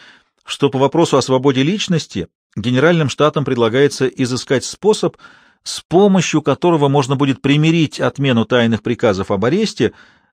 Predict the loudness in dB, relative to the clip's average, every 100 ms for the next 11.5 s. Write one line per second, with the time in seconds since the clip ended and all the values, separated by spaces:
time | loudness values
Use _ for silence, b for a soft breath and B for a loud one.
0 | -14 -4 0 4 4 4 4 2 2 2
1 | 0 -2 0 2 2 2 0 0 0 0
2 | -2 0 0 0 0 0 2 0 0 -6
3 | -2 0 2 2 0 -2 -2 -4 -4 -6
4 | _ _ _ _ _ _ _ -10 0 0
5 | 2 0 2 2 2 2 2 4 4 2
6 | 0 0 2 0 0 -2 -6 -6 -4 -4
7 | -2 -2 -2 B B B _ _ -4 0
8 | 0 2 2 2 -2 -4 -2 -2 -2 -4
9 | -2 -2 -4 -2 -4 b b b b b
10 | b 0 4 4 4 2 0 -2 0 0
11 | 0 0 0 0 -4